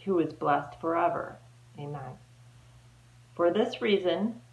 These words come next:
God gave them up to degrading passions.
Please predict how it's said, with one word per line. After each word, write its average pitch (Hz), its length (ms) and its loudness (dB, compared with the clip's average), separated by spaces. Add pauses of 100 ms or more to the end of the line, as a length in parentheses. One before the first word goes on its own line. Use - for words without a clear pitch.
God 190 320 4
gave 170 280 2
them 196 200 0
up - 300 2
to 185 140 -6
degrading 156 680 0
passions. 151 680 -6